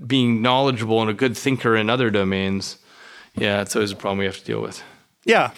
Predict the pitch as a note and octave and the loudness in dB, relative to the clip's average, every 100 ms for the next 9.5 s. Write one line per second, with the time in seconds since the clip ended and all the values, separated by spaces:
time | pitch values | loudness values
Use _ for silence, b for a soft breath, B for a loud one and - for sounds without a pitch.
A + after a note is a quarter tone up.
0 | - G3+ C#3+ - C3+ C3+ A#2+ - C#3 B2+ | -4 0 0 -2 -6 -4 -4 -2 0 0
1 | B2 - - - G3+ A#3 F#3 - E3 E3 | 0 -6 -12 0 4 6 4 4 4 4
2 | D#3+ E3+ E3+ - E3+ D3 B2+ D#3+ C3+ C3+ | 4 2 0 0 0 0 2 0 2 0
3 | C3 - - - - - - - - - | 0 -2 -6 -6 -4 -4 0 0 -2 -8
4 | - - - - B G#3+ B D#3+ D3+ D3 | -16 -2 -2 -2 B -12 B 0 2 4
5 | C#3 - E3+ E3 C3+ C#3+ D3 C#3+ C3+ C#3+ | 2 2 4 4 2 2 4 4 2 0
6 | - C3+ B2 B2+ - F3 - C#3+ C#3 C3+ | 0 -4 -4 -6 0 2 2 0 0 0
7 | C3 B2+ C3+ - C3 - B2+ - C3 B2 | -2 -2 -2 0 0 0 -6 -2 0 0
8 | B2 - A#2 - B2 A#2 A#2 A2+ A2+ G#2+ | 0 -4 -8 -2 -2 -2 -2 -2 -2 0
9 | C3 B2 A#2 A2+ | 0 -2 -2 -2